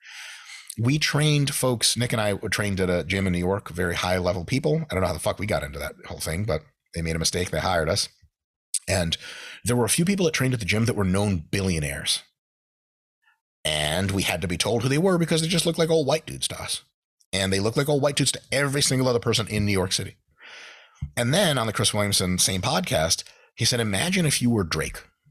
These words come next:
and you tried to walk to Nando's in London. You couldn't make it ten steps. You couldn't walk to Nando's. You might not even be able to get a limo to Nando's. As soon as you got out, everyone on that Nando's is fucking losing their mind."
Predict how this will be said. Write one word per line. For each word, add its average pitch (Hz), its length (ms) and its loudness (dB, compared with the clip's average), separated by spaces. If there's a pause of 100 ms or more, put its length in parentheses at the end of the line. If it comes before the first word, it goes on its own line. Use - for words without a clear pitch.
(720)
and 98 100 0
you 92 60 0
tried 107 440 0
to 139 100 0
walk 101 340 0
to 120 140 0
Nando's 98 600 -2 (720)
in 98 100 0
London. 80 340 -2 (580)
You 113 140 0
couldn't 160 320 -2
make 98 460 -2
it 82 220 -4 (360)
ten - 200 -2
steps. - 420 -4 (360)
You 110 140 2
couldn't 123 560 0
walk - 280 0
to - 120 -2
Nando's. 104 480 2
You 123 60 2
might 156 160 2
not 151 120 0
even 139 140 0
be 131 80 2
able 123 120 -2
to 117 60 2
get 113 120 2
a - 20 0
limo 131 340 2
to - 120 0
Nando's. 82 420 0
As 104 100 2
soon 135 140 2
as 117 80 2
you 113 80 2
got 92 140 2
out, 135 200 0
everyone 98 280 2
on 87 60 2
that 87 100 0
Nando's 95 320 0
is 82 80 0
fucking - 240 -4
losing 82 180 -2
their 85 80 0
mind." 117 380 -2